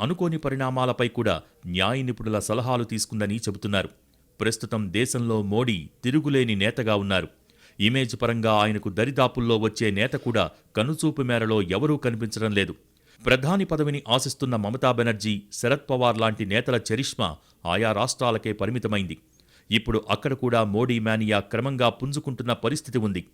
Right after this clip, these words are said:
ఇక జాతీయ స్థాయిలో ప్రధాన ప్రతిపక్షం కాంగ్రెస్ నాయకత్వలేమితో బలహీనంగా ఉంది.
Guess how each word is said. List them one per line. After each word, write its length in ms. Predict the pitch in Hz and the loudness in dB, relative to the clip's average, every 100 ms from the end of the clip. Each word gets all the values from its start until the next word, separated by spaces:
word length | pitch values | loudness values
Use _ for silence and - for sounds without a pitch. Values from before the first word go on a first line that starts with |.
| _ _ _ _ | _ _ _ _
ఇక 180 | 113 110 | -4 0
జాతీయ 500 | 95 104 156 147 127 | 0 2 2 2 0
స్థాయిలో 560 | - - 127 156 107 78 - _ 127 | -2 -2 2 2 2 -2 -12 _ -2
ప్రధాన 340 | 135 170 202 | 0 0 0
ప్రతిపక్షం 600 | 185 147 - 143 - 139 - | -2 -6 -6 -8 -4 -6 -4
కాంగ్రెస్ 480 | 107 139 139 135 - - | -2 -2 0 0 -2 -4
నాయకత్వలేమితో 880 | 90 120 156 151 131 120 113 120 123 | -2 0 0 -2 0 0 -2 -2 -2
బలహీనంగా 600 | 98 123 143 127 117 104 | 0 0 0 -2 2 2
ఉంది. 240 | 98 87 | 2 -4